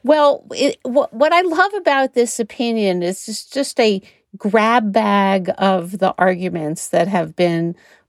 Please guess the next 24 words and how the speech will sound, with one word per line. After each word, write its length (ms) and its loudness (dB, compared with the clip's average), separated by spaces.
um, 320 2
posited 800 4
and 200 0
sharpened 520 0
against 400 0
abortion, 840 0
um, 240 0
throughout 680 2
the 100 -2
half 360 -2
century 840 2
um, 260 2
that 200 2
we 140 2
have 120 0
had 280 0
the 60 0
constitutional 840 -4
protection 560 -4
on 140 0
the 80 -2
books. 420 0
Um, 280 2
one, 380 0